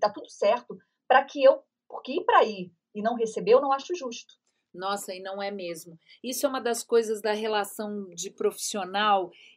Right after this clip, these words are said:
Speaker 2: e, e contratante, que eu cheguei a conversar numa outra live, conversei com a, com a, a, a Gal Barradas e conversei também com a Tato Bono,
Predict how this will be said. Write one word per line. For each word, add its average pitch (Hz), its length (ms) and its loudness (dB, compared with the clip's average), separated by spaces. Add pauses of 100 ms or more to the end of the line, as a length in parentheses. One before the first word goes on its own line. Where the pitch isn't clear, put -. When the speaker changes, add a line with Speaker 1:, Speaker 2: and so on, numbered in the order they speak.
Speaker 2:
e, 190 520 -10
e 175 60 -20
contratante, 196 920 -6
que 214 240 -4
eu 208 100 8
cheguei 214 320 0
a 214 80 -2
conversar 202 480 -4
numa 196 220 -2
outra 208 320 -2
live, 196 480 0
conversei 196 720 -2 (360)
com 196 280 -8
a, 185 280 0 (360)
com 185 220 -14
a, 170 380 -2
a, 156 400 -8 (140)
a 170 80 -6
Gal 196 240 0
Barradas 208 680 0
e 208 60 -10
conversei 208 500 -2
também 202 440 -10 (320)
com 202 280 -10
a 180 520 -2
Tato 202 460 0
Bono, 196 540 0